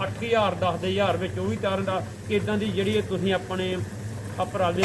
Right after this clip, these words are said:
ਸਾਨੂੰ ਕਰਨੇ ਚਾਹੀਦੇ, ਇੱਦਾਂ ਦੀ ਆਪਾਂ ਨੂੰ, ਇੱਦਾਂ ਪਸ਼ੂਆਂ ਨੂੰ ਆਪਾਂ ਇੱਦਾਂ ਪੱਠੇ ਪਾਉਣੇ ਚਾਹੀਦੇ ਨੇ, ਤੇ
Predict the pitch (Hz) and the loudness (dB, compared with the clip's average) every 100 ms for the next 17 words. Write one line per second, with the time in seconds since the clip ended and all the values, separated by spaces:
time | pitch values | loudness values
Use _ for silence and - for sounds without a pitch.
0 | 185 190 190 190 156 160 156 185 196 190 | 2 0 0 0 -2 -2 -2 0 2 2
1 | 180 165 180 180 185 - 175 175 175 175 | -2 0 0 0 -2 -2 -2 0 0 -2
2 | - - - - 170 165 180 185 175 190 | -4 -8 -10 -6 -4 -2 -2 -2 -2 0
3 | 196 190 143 170 165 165 - 160 196 - | 0 0 0 0 0 -2 -2 -2 -2 -4
4 | 151 147 160 185 208 208 190 175 - - | -4 -4 -2 2 4 4 2 -4 -8 -8
5 | - - 190 180 180 | -10 -4 0 0 -2